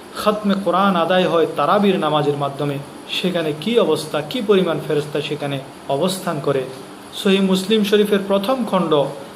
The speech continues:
হাদিস নাম্বার দুইশো ঊনসত্তর, নবী করিম সাল্লাল্লাহু আলাইহি ওয়াসাল্লাম ইরশাদ করেন, এক লোক সূরা কাহাফ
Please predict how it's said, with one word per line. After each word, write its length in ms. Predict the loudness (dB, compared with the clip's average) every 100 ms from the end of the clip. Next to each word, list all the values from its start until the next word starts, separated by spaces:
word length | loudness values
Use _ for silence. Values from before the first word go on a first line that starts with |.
| -18 -2
হাদিস 320 | 2 2 0 -2
নাম্বার 280 | -2 0 0
দুইশো 400 | 0 -4 0 0
ঊনসত্তর, 680 | 0 -2 0 -2 2 2 2 -4 -14 -18 -4 0
নবী 160 | 2
করিম 240 | 2 0 0
সাল্লাল্লাহু 640 | -2 -2 2 2 2 2
আলাইহি 260 | 4 2 2
ওয়াসাল্লাম 400 | -2 0 -2 -2
ইরশাদ 340 | -4 -2 -2 0
করেন, 280 | 0 2 0 -4 -12 -16 -18 -18 -18 -18 -2
এক 200 | 0 2 4
লোক 240 | 2 2
সূরা 320 | 0 2 2
কাহাফ 420 | 2 0 0 0